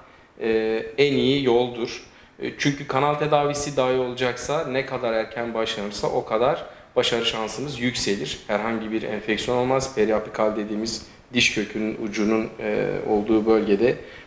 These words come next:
bir enfeksiyon oluşmadan, bir problem yaşanmadan, e, kanal tedavisine başlanması, akabinde, e, restoratif materyalle üst yapısının dolgusunun yapılması ile beraber hastamız, e, gayet sağlıklı bir şekilde dişini,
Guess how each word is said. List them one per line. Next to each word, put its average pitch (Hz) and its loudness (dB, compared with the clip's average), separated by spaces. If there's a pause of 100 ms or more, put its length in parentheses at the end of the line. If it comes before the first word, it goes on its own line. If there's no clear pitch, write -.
bir 113 6
enfeksiyon 110 2
oluşmadan, 104 2
bir 101 -2
problem 107 2
yaşanmadan, 113 0 (500)
e, 107 2
kanal 117 2
tedavisine 120 2
başlanması, 139 0 (260)
akabinde, 117 2
e, 107 0
restoratif 117 0
materyalle 113 2
üst - -6
yapısının 101 -2
dolgusunun 110 2
yapılması 107 0 (220)
ile 104 2
beraber 101 2 (360)
hastamız, 143 2 (460)
e, 117 2
gayet 123 4
sağlıklı 113 0
bir 110 -6
şekilde 117 -4
dişini, 113 -2